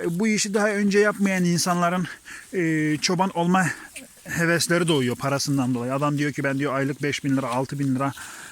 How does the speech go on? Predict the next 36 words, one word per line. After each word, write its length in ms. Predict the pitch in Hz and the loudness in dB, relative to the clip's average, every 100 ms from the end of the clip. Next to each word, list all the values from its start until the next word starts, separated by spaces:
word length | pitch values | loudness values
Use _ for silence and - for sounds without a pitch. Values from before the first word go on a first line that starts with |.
| - | -16
e, 580 | 131 123 123 127 117 120 | -10 -6 -6 -6 -8 -6
maaş 300 | 123 143 156 | 0 2 2
alacağım," 420 | 147 131 123 120 123 | 2 0 0 0 0
diyor, 100 | 123 | -2
"gidip 180 | 143 | -2
çobanlık 380 | - 139 139 143 | -2 -2 0 -2
yapayım," 360 | 131 - 110 110 | -4 -4 -4 -2
diyor. 160 | 156 - - - - - - | -4 -6 -12 -18 -18 -16 -6
E, 40 | |
tabii 220 | 220 190 | -2 0
geliyorlar. 460 | 190 220 214 139 156 156 - - - - 202 170 | 0 2 2 0 -2 -8 -20 -20 -20 -20 -18 -8
E, 40 | 165 | -2
özellikle 640 | 151 151 160 170 170 170 | 0 2 2 2 0 2
yaz 240 | 165 160 | 2 2
döneminde, 520 | 160 151 151 147 151 | 2 2 2 2 0
işte 260 | 151 - 151 | 0 -2 -2
bir 80 | 147 | 0
de 240 | 147 143 | -2 -2
işin 300 | 147 165 180 | -4 -2 2
yoğun 220 | 165 156 | 2 2
olduğu 320 | 165 151 156 156 | 2 2 2 2
dönemde 340 | 151 147 160 | 2 2 0
geliyorlar. 400 | 139 113 123 175 | 0 -2 -2 -2
Adam 280 | 135 156 160 | -2 0 0
geliyor, 340 | 160 131 151 156 | -2 0 0 0
akşama 400 | 147 - 160 156 | -2 0 0 0
kadar 380 | 151 147 143 147 | 0 -2 -2 -2
durmadan 400 | 156 143 139 139 | 0 2 2 0
çalışıyor. 480 | 151 131 - 139 135 135 | -2 -2 -2 -2 -4 -10
İşte 160 | - | -4
yazın 380 | 139 147 143 147 - - - - | 0 0 0 -4 -6 -16 -16 -6
akşam 400 | 139 - 160 147 | -4 0 2 2
bile 140 | 139 | 2
koyunların 480 | 131 147 143 139 143 | 2 2 4 4 4
yanına 360 | 147 139 143 147 | 4 4 4 2
gidiyor. 340 | 117 127 156 | 0 0 -2